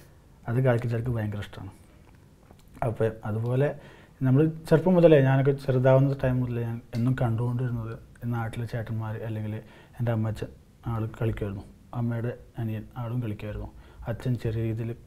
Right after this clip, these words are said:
പണ്ട് കളിച്ചിരുന്നു. പക്ഷേ ഈ നമ്മൾ ചെറുപ്പത്തിൽ ഇങ്ങനെ കണ്ടുവരുന്നത് ഫുട്ബോളാണ്. ക്രിക്കറ്റിനേക്കാളും ഏതൊരു സ്പോർട്ടിനായാലും,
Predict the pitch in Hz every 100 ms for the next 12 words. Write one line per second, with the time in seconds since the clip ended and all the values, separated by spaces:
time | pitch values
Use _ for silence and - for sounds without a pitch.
0 | - 120 113 117 107 107 120 - - -
1 | 101 - 127 - - - - - - -
2 | - - - 151 147 160 180 147 160 147
3 | 160 160 156 - - - - 147 147 143
4 | 139 135 143 147 139 135 135 131 123 113
5 | 113 113 107 120 117 120 110 117 117 120
6 | 120 135 135 135 120 127 117 113 135